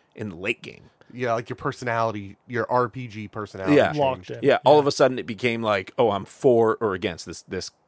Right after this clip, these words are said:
Speaker 1: council that's running everything." You know what I mean?
Speaker 3: Yeah.
Speaker 1: And it was
Speaker 2: Yeah.
Speaker 1: just like,
Speaker 3: And
Speaker 1: "Well,"
Speaker 3: you don't have the option to say, "I don't fucking care."
Speaker 1: Yeah, yeah,
Speaker 3: <laughs>
Speaker 1: exactly.
Speaker 2: It's a
Speaker 1: Well,
Speaker 2: problem.
Speaker 1: well, you did, but you still get shoehorned into one or the other then.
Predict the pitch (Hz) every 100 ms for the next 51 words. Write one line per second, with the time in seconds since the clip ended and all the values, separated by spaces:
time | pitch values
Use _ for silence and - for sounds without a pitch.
0 | _ - 110 101 101 85 85 95 90 82
1 | 78 85 80 92 139 143 175 151 123 113
2 | 110 98 107 107 165 175 175 165 135 151
3 | 147 139 139 127 120 131 120 117 120 131
4 | _ 131 120 113 120 120 - 180 214 185
5 | 180 131 127 156 156 120 147 180 185 202
6 | 202 180 160 190 123 113 - 151 120 -
7 | 147 127 120 110 104 98 90 98 87 76
8 | -